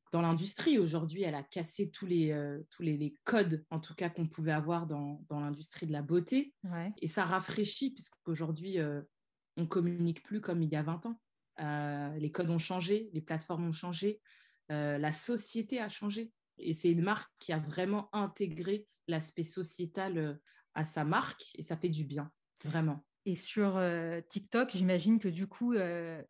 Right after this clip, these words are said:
Speaker 2: c'est une marque, ce qui marche bien, qui a compris les codes.
Speaker 1: Oui, alors sur TikTok, euh, je pense que si on re-, on reste sur le cas de, de Fenty Beauty,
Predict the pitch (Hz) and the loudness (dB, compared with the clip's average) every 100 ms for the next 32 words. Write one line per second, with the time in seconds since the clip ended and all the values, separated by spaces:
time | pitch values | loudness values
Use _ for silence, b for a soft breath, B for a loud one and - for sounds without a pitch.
0 | _ _ - - 175 170 190 - - - | _ _ -20 -4 0 2 2 -2 -10 -10
1 | 202 - - 185 180 - 180 202 254 247 | -10 -6 0 2 0 -2 2 2 2 0
2 | 196 175 180 - 190 180 196 226 220 - | -4 -2 -2 -2 -2 -2 -2 -2 -4 -8
3 | _ _ _ 185 254 294 - 175 160 - | _ _ _ 4 6 6 4 2 2 -2
4 | - - - 160 240 240 - 170 156 151 | -8 -10 -10 -2 0 0 0 2 2 2
5 | 151 151 202 202 - 156 - _ _ _ | -2 -4 -6 -6 -2 -4 -4 _ _ _
6 | _ - 208 180 170 180 185 175 185 - | _ -4 0 2 2 0 0 0 0 -2
7 | 190 170 156 175 170 156 151 160 190 175 | 0 2 2 0 0 0 -2 -4 -2 -2
8 | 175 160 165 156 165 - 233 262 | -2 -4 -4 -2 -4 -4 -4 -4